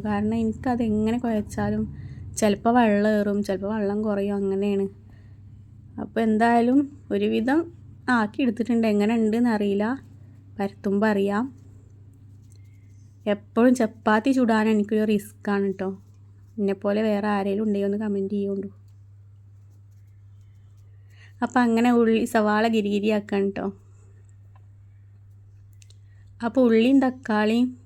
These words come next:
മഞ്ഞളും മുളകും മല്ലിയൊക്കെ ഇട്ടിട്ട് കുക്കറിലൊന്നാണ് കറിയാക്കി എടുക്കുകയാണ് ട്ടോ ചെയ്യുന്നത്. അപ്പോൾ ഇതാണ് മക്കളെ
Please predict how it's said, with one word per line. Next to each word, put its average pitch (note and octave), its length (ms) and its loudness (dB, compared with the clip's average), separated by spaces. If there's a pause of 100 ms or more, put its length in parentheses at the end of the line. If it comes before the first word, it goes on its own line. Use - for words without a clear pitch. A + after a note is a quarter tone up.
(540)
മഞ്ഞളും A3 460 2
മുളകും G#3+ 340 0 (680)
മല്ലിയൊക്കെ G#3+ 520 2
ഇട്ടിട്ട് G#3 320 -6 (500)
കുക്കറിലൊന്നാണ് G#3+ 800 -2 (760)
കറിയാക്കി G#3 460 -2
എടുക്കുകയാണ് G3 400 -4
ട്ടോ F#3+ 60 -4 (120)
ചെയ്യുന്നത്. G3 400 -2 (1200)
അപ്പോൾ G#3 240 2
ഇതാണ് B3 340 4
മക്കളെ G#3 380 0